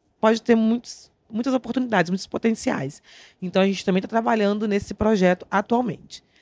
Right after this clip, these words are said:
E eu tenho outro projeto, que é esse, a gente, acho que,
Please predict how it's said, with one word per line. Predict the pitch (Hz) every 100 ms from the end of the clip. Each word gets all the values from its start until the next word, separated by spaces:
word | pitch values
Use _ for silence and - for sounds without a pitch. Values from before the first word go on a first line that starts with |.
| _ _ _ _ _ -
E | 202
eu | 240
tenho | 233 240
outro | 226 233 -
projeto, | - 240 156 - -
que | - 214
é | 196 202 202 -
esse, | 214 226
a | 220
gente, | 233 247
acho | 208
que, | 233